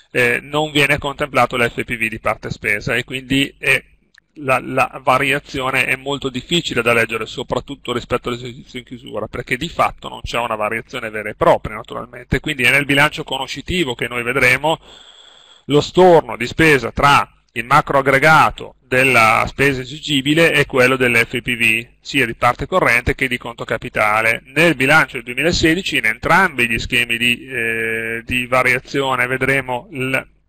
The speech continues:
l'incremento della variazione di entrata e di spesa del sedici e dei successivi per effetto delle reimputazioni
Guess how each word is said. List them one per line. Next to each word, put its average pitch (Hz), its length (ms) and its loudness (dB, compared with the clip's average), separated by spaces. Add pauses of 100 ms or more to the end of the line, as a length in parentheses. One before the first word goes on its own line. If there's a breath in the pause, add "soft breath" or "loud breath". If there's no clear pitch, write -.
(140)
l'incremento 139 840 -2
della 117 200 -2
variazione 120 640 -2
di 113 80 -4
entrata 123 520 2
e 117 40 -2
di 120 80 -10
spesa 139 340 2
del 120 140 -6
sedici 143 420 -4
e 117 40 -10
dei 117 100 -8
successivi 135 640 -4
per 120 180 0
effetto 131 400 0
delle 123 220 -2
reimputazioni 123 1200 -4